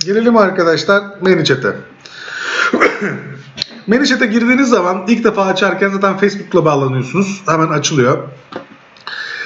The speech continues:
Ee, burada ilk yapacağınız şey şu sol üstte tıklayarak arkadaşlar buradan add new page demeniz.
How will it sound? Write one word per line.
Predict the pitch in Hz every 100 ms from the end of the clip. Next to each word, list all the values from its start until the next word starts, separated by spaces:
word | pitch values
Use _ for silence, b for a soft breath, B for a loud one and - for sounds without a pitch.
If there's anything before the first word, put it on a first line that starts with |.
| B
Ee, | 160 147 151
burada | 226 247
ilk | 233 269
yapacağınız | 269 240 240 240 240
şey | - 160
şu | 147
sol | - 233 226
üstte | - - 240
tıklayarak | 226 220 226 208 190
arkadaşlar | 165 151 151 143 - 196 190
buradan | 208 190 190 190 - -
add | 202 196 190
new | 190 190
page | 190 180 160
demeniz. | 143 120 107 104 -